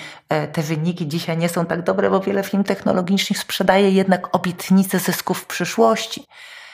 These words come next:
Więc, e, według Gallowaya, i myślę, że to nie on, nie on jedyny taką narrację produkuje, narracja jest ważniejsza niż liczby.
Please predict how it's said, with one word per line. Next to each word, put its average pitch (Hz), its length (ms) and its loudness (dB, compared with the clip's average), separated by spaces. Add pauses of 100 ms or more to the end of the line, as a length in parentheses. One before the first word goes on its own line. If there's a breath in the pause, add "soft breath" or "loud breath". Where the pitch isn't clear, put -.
(180 loud breath)
Więc, 170 680 0
e, 165 400 0
według 175 360 2
Gallowaya, 190 600 4
i 196 40 0
myślę, 190 260 -2
że 185 100 -8
to 185 100 -2
nie 180 220 0
on, 175 160 2
nie 165 220 0
on 165 140 0
jedyny 175 400 2
taką 160 260 -2
narrację 160 440 -2
produkuje, 170 680 2 (240)
narracja 170 720 4
jest 160 320 -4
ważniejsza 165 680 2
niż 156 280 -2
liczby. - 680 -4